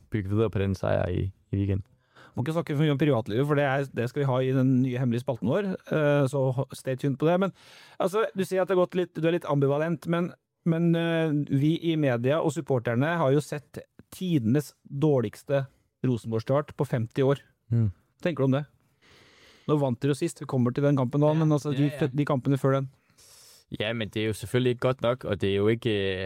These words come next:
Speaker 1: øh, Rosenborg-standarder, øh, overhovedet. Så, øhm, og det tager vi også fuld ansvar på, øhm, hele truppen. Og, øh, det er ikke kun én person, som har,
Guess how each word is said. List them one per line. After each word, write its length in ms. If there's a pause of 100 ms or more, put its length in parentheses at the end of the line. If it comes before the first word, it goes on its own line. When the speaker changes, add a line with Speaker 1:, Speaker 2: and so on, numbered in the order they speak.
Speaker 1:
øh, 40
Rosenborg-standarder, 1160 (300)
øh, 260
overhovedet. 600
Så, 340
øhm, 420
og 160
det 100
tager 160
vi 120
også 320
fuld 160
ansvar 300
på, 180 (220)
øhm, 640
hele 260
truppen. 360 (180)
Og, 100
øh, 320 (340)
det 60
er 40
ikke 100
kun 180 (100)
én 40
person, 380
som 200
har, 240